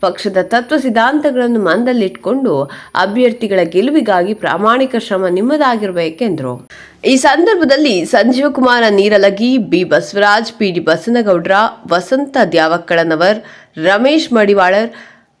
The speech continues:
ಪ್ರಕಾಶ್ ಬನ್ನಿಕೋಡ, ನಿಂಗಪ್ಪ ಕಡೂರು, ಮಾವಿನತೊಪ್ಪ, ಮಂಜುನಾಥ್ ತಂಬಾಕರ್, ಪರಮೇಶಪ್ಪ ಕಟ್ಟೇಕಾಳ್, ರಮೇಶ್ ಭೀಮಪ್ಪನವರ್, ವಿಜಯ್ ಅಂಗಡಿ,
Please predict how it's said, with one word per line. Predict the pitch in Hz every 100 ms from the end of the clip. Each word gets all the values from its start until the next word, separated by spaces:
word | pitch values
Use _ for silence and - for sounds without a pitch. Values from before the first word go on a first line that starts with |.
| _
ಪ್ರಕಾಶ್ | 226 220 226 277 277
ಬನ್ನಿಕೋಡ, | 202 190 220 240 202 165 175 220 220 - -
ನಿಂಗಪ್ಪ | 185 233 262 254
ಕಡೂರು, | 214 165 160 165 180 226 -
ಮಾವಿನತೊಪ್ಪ, | 196 160 165 170 165 170 180 220 277 - - _ _ -
ಮಂಜುನಾಥ್ | 185 220 285 285 294 302 302
ತಂಬಾಕರ್, | 233 185 185 185 208 214 - _ _ _ _ _
ಪರಮೇಶಪ್ಪ | 175 180 196 214 226 214 185
ಕಟ್ಟೇಕಾಳ್, | 180 190 214 269 269 226 277 - - _ -
ರಮೇಶ್ | 180 196 240 277 -
ಭೀಮಪ್ಪನವರ್, | 180 233 277 269 240 208 196 240 262 - _ _ -
ವಿಜಯ್ | 175 196 233 220
ಅಂಗಡಿ, | 220 220 220 294 320